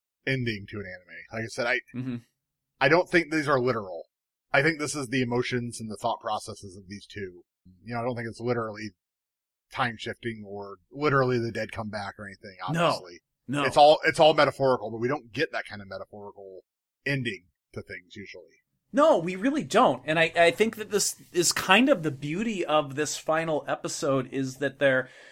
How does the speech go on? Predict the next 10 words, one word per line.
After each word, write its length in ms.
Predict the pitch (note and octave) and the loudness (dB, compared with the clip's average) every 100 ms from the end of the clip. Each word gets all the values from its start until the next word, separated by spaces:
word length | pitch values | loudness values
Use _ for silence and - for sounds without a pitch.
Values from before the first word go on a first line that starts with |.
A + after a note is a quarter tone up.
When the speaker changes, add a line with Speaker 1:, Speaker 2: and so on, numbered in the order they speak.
| - - | -20 -8
Speaker 2:
taking, 560 | - F#3 F#3+ G3+ D#3+ D#3 - | 2 2 2 -4 -4 -8 -4
they're 140 | D3 D3 | -2 2
really 220 | F#3+ G#3 | 0 0
taking 280 | F#3 E3+ D#3 | -2 -2 -2
their 100 | C#3 | -2
time 280 | - D3 | 0 -2
to 100 | C3 | -2
tell 320 | A#2+ - C#3 C#3 | -8 -2 0 0
the 140 | C3+ | -2
story, 680 | - - B2+ B2+ A#2+ A2+ | -8 -6 -2 0 -2 -4